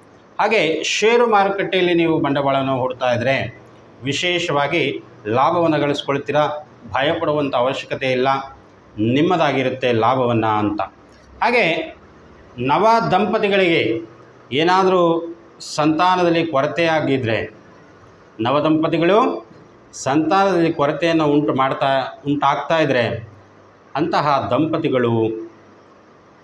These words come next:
ಗೋ ಪೂಜೆಯನ್ನು ಮಾಡಿ, ಹಸುವನ್ನು ಪೂಜೆ ಮಾಡಿ,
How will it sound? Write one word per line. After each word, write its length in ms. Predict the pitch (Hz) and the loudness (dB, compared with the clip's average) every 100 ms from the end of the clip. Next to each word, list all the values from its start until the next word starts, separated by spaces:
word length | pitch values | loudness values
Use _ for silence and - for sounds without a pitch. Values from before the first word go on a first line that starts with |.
| - - - - - 107 101 | -20 -20 -20 -20 -20 -12 -2
ಗೋ 500 | 170 202 196 196 - - - - - | 2 6 6 4 -2 -8 -20 -20 -4
ಪೂಜೆಯನ್ನು 480 | 143 151 131 120 117 | 0 2 0 0 0
ಮಾಡಿ, 540 | 107 110 120 104 - - - - - - - - - - - - 135 | 0 0 0 -2 -4 -10 -20 -20 -20 -20 -20 -20 -20 -20 -20 -10 -8
ಹಸುವನ್ನು 580 | 135 196 196 185 170 | -2 0 2 2 0
ಪೂಜೆ 280 | 160 160 160 | 0 0 2
ಮಾಡಿ, 540 | 147 135 139 151 151 | 2 0 2 0 -2